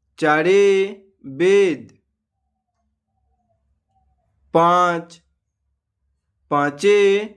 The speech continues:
পঞ্চবান, পাঁচে পঞ্চবান। ছয়, ছয়ে ঋতু। সাত,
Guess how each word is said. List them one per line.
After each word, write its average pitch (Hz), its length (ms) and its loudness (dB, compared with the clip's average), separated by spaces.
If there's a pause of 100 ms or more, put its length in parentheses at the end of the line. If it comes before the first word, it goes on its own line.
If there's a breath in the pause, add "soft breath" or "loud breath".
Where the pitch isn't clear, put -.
(260)
পঞ্চবান, 175 800 -4 (1500)
পাঁচে 143 460 0 (520)
পঞ্চবান। 185 640 -4 (2000)
ছয়, 170 540 2 (1500)
ছয়ে 170 440 0 (500)
ঋতু। 196 460 -2 (2250)
সাত, 165 720 0